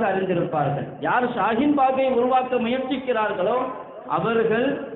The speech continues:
ஜாலியன் வாலாபாகை எதிர்கொள்ள வேண்டி இருக்கும் என்கிற ஒரு கருத்து ஒரு சாதாரணமான விஷயம் அல்ல. அவர் அந்த கருத்தை தெரிவித்திருக்கிறார். அநேகமாக அதற்கு பின்னணியில் தான் வேண்டுமென்றே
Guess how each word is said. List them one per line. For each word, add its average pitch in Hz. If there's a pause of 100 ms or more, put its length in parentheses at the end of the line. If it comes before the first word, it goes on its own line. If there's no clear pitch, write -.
(220)
ஜாலியன் 220
வாலாபாகை 196
எதிர்கொள்ள 180 (100)
வேண்டி 165
இருக்கும் 185 (440)
என்கிற 240
ஒரு 208
கருத்து 269 (100)
ஒரு 240 (100)
சாதாரணமான 233 (140)
விஷயம் 185
அல்ல. 175 (500)
அவர் 170
அந்த 170
கருத்தை 220 (140)
தெரிவித்திருக்கிறார். 202 (100)
அநேகமாக 247 (140)
அதற்கு 311 (100)
பின்னணியில் 247
தான் 208 (380)
வேண்டுமென்றே 254